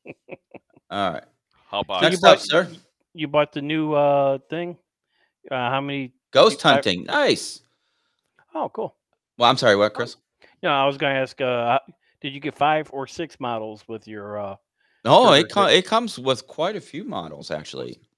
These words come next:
Speaker 3: I was gonna say, it's actually a pretty good set from what I
Speaker 2: It,
Speaker 3: hear.
Speaker 2: it, it, it, I
Speaker 3: For a starter
Speaker 2: have,
Speaker 3: set.
Speaker 2: I,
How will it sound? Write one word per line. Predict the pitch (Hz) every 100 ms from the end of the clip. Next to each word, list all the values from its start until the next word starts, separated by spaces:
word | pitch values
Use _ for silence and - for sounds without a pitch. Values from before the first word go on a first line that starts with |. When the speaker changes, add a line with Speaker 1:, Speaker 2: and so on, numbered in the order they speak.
| _ _
Speaker 3:
I | -
was | -
gonna | 156
say, | 196 131
it's | -
actually | 190 - 254
a | -
pretty | 147 131
good | 104 -
set | - -
from | - 95
what | 87
I | 98
Speaker 2:
It, | -
Speaker 3:
hear. |
Speaker 2:
it, | 127 101
it, | 104 - 87 -
it, | - _ _
I | 117 143
Speaker 3:
For |
a |
starter | 165 147
Speaker 2:
have, | 123
Speaker 3:
set. | - - _ _ - - _ _ _ _ _ _ _ _ _ -
Speaker 2:
I, | 120